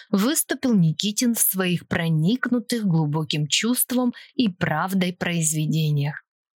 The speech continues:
Если уж нужно сравнение, то скорбная муза Никитина по своему характеру ближе всего к музе Некрасова, и эпитет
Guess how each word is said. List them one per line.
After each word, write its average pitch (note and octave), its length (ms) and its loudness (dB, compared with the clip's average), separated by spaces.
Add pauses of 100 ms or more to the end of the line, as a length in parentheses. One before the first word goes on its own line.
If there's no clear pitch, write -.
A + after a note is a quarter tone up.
Если G#3 500 0
уж F#3 280 0
нужно F3+ 380 2
сравнение, F#3 880 0 (340)
то A3+ 140 0
скорбная F3+ 880 0
муза F3+ 500 2
Никитина F3+ 720 0 (240)
по A#3+ 100 0
своему A#3 380 0
характеру F3 800 -2 (200)
ближе C4+ 520 2
всего C4 520 0
к - 120 -20
музе F3 420 2
Некрасова, D3+ 840 -2 (300)
и G3 480 0
эпитет G3+ 720 -2